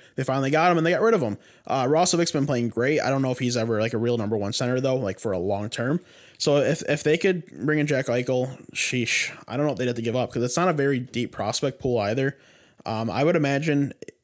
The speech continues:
uh, it, it would be like, you know, a guy like Liam Foudy would be the main prospect, but then you gotta give up a roster player and a draft pick at least too. Uh, it,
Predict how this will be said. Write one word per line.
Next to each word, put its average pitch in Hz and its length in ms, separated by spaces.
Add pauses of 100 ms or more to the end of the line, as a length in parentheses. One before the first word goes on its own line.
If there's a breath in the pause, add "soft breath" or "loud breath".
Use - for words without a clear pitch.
(140)
uh, 104 320
it, 131 80
it 113 140
would 143 120
be 143 140
like, 143 400 (160)
you 135 100
know, 135 120
a 143 80
guy 151 180
like 151 120
Liam 139 260
Foudy 135 300
would 123 100
be 123 80
the 117 100
main 117 220
prospect, 117 520 (140)
but 117 240
then 131 140
you 131 40
gotta 131 140
give 131 140
up 123 80
a 98 80
roster 120 320
player 110 240
and 110 80
a 104 80
draft 92 260
pick 113 160
at 85 100
least 113 300
too. 117 260 (600 loud breath)
Uh, 123 260
it, - 260